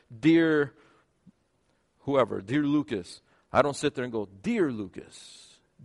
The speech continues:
dear Lu-, I'm dear to them. I am dear to this person."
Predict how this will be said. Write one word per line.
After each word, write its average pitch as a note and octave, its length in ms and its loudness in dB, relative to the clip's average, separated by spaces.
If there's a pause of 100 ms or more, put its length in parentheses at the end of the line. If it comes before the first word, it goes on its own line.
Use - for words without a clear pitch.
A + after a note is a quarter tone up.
(140)
dear D3+ 540 -4
Lu-, G#2 200 -20
I'm A#2+ 280 -12
dear G#3 220 -6
to F3+ 120 -2
them. G#2 240 -8 (760)
I G#3 140 4
am D3+ 160 2
dear A#3+ 300 0
to F3+ 120 6
this B2+ 160 -4
person." A#2 500 -6